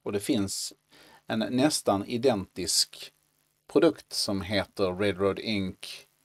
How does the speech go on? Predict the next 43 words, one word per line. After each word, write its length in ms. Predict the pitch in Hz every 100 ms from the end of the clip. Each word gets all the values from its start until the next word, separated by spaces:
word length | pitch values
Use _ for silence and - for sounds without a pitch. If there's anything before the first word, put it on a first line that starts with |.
| _ -
Deep 260 | 117 101
Blue 480 | - 123 165 170 87
Edition. 440 | - 85 - - - _ _ - - - -
De 160 | 160
här 120 | 147 147
två 200 | - 151
kan 160 | -
man 160 | 123 120
kombinera 760 | - 127 127 156 156 92 120
då 280 | 160 78 104 - _ _ _ -
och 100 | 95
spela 520 | - 104 107 90 87 - -
så 140 | - 107
att 80 |
man 140 | 104 104
kan 120 | 95
spela 260 | - 120 113
upp 220 | 104 101
till 140 | 98 -
tolv 560 | - - 139 90 85 90
personer. 600 | - 95 - 71 - - _ _ _ - - _ _ _
Jag 100 | 120
har 80 | 135
aldrig 200 | 147 131
någonsin 280 | 147 147 120
spelat 420 | - 107 92 -
ett 60 |
spel 400 | - - 92 87 80 _ _ -
med 160 | - 98
tolv 260 | 135 113 98
personer 600 | 104 - 110 101 110 170 _ _
och, 320 | - 101 95 95
eh, 180 | 95
tror 260 | 98 147 110
att 80 | 98
jag 80 | 95
har 200 | 98 101
ganska 260 | 101 101
svårt 240 | - 107 95
att 60 |
få 200 | - 110
ihop 260 | 135 202 202
tolv 220 | 143 104